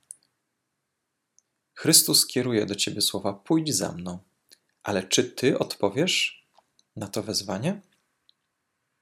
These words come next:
Zastanów się. Amen.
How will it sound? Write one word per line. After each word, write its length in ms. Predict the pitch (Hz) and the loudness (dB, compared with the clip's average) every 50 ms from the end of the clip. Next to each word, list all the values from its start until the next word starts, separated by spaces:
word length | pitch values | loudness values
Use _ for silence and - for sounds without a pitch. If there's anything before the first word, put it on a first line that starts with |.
| _ _ - | _ _ -8
Zastanów 520 | - 120 107 - - 95 90 92 90 - - | -4 0 0 0 0 0 -6 -6 -6 -6 -6
się. 200 | - - - 107 110 _ _ _ _ _ _ _ _ _ _ _ _ _ _ _ _ - - _ - - - _ _ _ _ _ | -6 -6 -8 -14 -20 _ _ _ _ _ _ _ _ _ _ _ _ _ _ _ _ -12 -12 _ -12 -20 -20 _ _ _ _ _
Amen. 400 | - - 92 90 87 82 - - | -10 -10 -8 -8 -8 -10 -10 -12